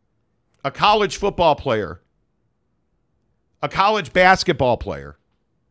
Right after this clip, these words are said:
and you're away from, from the Stanford campus for ten days at a time?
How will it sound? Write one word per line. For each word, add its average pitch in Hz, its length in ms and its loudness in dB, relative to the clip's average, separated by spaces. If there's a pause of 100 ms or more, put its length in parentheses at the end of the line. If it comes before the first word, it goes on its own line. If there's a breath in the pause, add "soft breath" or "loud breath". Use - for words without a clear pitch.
(800)
and 170 180 0
you're 240 160 2
away 214 280 2
from, 190 280 -6 (480)
from 180 320 -2
the 160 80 -4
Stanford 202 580 -4
campus 147 800 -6
for 156 180 -8
ten 185 280 -6
days 180 280 -4
at 151 80 -4
a 139 60 -6
time? 104 340 -10